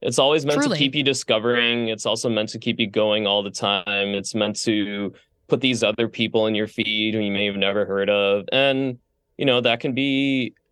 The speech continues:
Speaker 1: a good thing for discovery. It can also be a really horrible thing. It is very eclectic, I think, in how people perceive it and how people use it and what their feeds look like.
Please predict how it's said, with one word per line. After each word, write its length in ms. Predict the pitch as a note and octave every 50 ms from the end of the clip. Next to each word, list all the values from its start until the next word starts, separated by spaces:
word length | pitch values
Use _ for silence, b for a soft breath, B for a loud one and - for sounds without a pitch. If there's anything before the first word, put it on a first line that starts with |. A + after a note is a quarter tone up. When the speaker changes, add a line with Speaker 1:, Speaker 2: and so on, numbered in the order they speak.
| _ _
Speaker 1:
a 80 | - B2+
good 320 | A#2 G2+ - G2 G#2 A2
thing 480 | - D#3 C#3+ D3 D#3+ D#3+ D#3+ D#3+ E3 E3+
for 640 | - - - C3+ C3+ C3+ C3 C3+ C3+ C3 C3 C3+ C#3
discovery. 840 | C3 B2+ C3 B2 - - B2+ B2 B2+ D3+ D#3+ D#3+ E3 E3+ E3 D#3+ - -
It 120 | - C#3
can 100 | - -
also 260 | - B2+ F3+ - F3+
be 680 | D3+ C#3 D3 C#3 C#3 C3+ C3 C3 B2 A#2+ A#2 G#2+ - - -
a 100 | - A#2
really 800 | A2 A2 A#2 B2 B2+ B2 A#2+ A#2 A2+ A2 G#2+ G2+ G2 F#2 D2 - _ _ _ _ -
horrible 460 | G#2+ G#2+ A2+ C#3+ F#3 F3 G#2 G2+ F#2 -
thing. 460 | G2 F#2+ F#2+ F#2+ F#2+ F#2+ G2 - - _ _ _
It 140 | - F#3+ G#3+
is 320 | A#3+ C#4 D4+ C#4 A#3 E3+ C3+
very 720 | A#2 G#2+ A#2+ A#2 A#2+ C3 C#3 C#3 C3+ C3 B2+ A#2+ A2+ - - B2
eclectic, 580 | A#2 - A2+ G2 F#2+ - - B2 A#2 A#2+ A#2
I 100 | A#2+ A#2
think, 380 | A#2 - A#2+ A#2+ B2 B2 A#2+ - -
in 460 | - A#2 A2+ A2+ A2+ A2 A2 G#2+ G#2 -
how 480 | - - G#2+ G#2 G#2 G#2+ G#2+ G#2 G#2 -
people 760 | - A2 G#2 F#2 - G#2 G#2 G#2 G#2 G#2 G2+ G#2 G2+ G2+ - - _ _
perceive 500 | - A#2+ G#2+ G2+ - G#2 G2 G2 F#2+ G2+
it 380 | G#2 G#2 G#2+ G#2+ G#2+ G#2 - -
and 120 | - G#2+
how 200 | G2+ G2+ G2 G2+
people 280 | F#2+ - G2+ - G#2 G2
use 300 | F#2 F#2 F#2+ G2 F#2+ G2+
it 240 | G2+ G2 G2 G2 - -
and 100 | G#2+ F#2+
what 160 | G2 G2 F2+
their 140 | G#2 G2 F#2+
feeds 440 | - - G2 F#2 F#2+ F#2+ F#2 - - -
look 240 | F#2+ F#2 F#2 F#2 -
like. 400 | D3+ D3+ D#3+ E3 E3 E3+ -